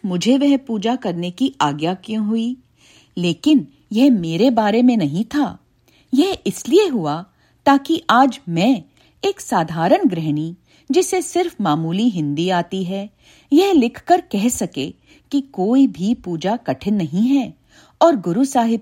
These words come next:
के आशीर्वाद से पूजा स्वयं ही करनी चाहिए।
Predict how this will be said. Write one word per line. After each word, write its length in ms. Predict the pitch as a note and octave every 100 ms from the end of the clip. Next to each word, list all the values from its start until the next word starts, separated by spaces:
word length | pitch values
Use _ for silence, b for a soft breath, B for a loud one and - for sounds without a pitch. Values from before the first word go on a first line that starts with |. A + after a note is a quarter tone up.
| -
के 120 | G#3
आशीर्वाद 600 | D3 C#3+ F3 F3 G3+ G3+
से 200 | - D#4
पूजा 400 | - F3 E3 A#3+
स्वयं 380 | C4 - D3 C#3+
ही 200 | D3+ C#4
करनी 340 | A#3 E3 D3
चाहिए। 540 | - B2 B2 - -